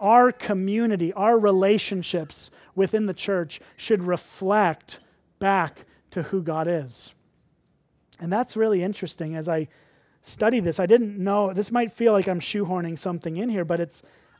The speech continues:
I just don't know any other way to do it. I've gotta deal with it, 'cause Paul, Peter rather, quotes the, the, this psalm, and this is how he applies it. So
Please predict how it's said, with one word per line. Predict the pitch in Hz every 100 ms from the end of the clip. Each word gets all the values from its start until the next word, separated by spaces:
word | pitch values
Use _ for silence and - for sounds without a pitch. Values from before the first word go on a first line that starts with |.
| -
I | 196
just | 240
don't | 233 214
know | 196
any | 196 190
other | 185
way | 180 180
to | 165
do | 220
it. | 180
I've | 165
gotta | 240
deal | 170 170 254
with | 175 147
it, | 180 -
'cause | 175
Paul, | - 220 220 - - - -
Peter | 269 226
rather, | 180 175 175
quotes | 170 - 226 254 220 - - - _ _
the, | 160 185 240 208 175
the, | 254
this | 254 208 277
psalm, | - 254 269 202 214
and | 208 214
this | 233
is | 247
how | 180 202
he | 190
applies | 190 - 185 202 170
it. | 156 - - _ _ _ _ _ _ _ _ _ _ _ _ _ _ _
So | - 196 196